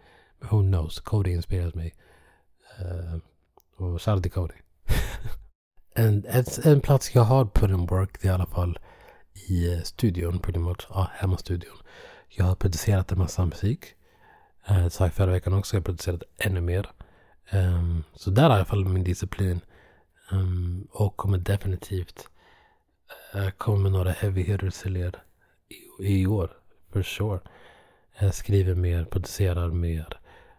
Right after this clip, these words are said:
har mycket mer tankar kreativt. Eh, så det mår ändå bra.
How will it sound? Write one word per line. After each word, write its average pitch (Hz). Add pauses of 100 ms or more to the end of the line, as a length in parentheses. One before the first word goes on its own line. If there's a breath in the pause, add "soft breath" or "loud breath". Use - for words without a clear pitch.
har 98
mycket 92
mer 92
tankar 87
kreativt. - (580 loud breath)
Eh, 90
så 104
det 101
mår 113
ändå 104
bra. 95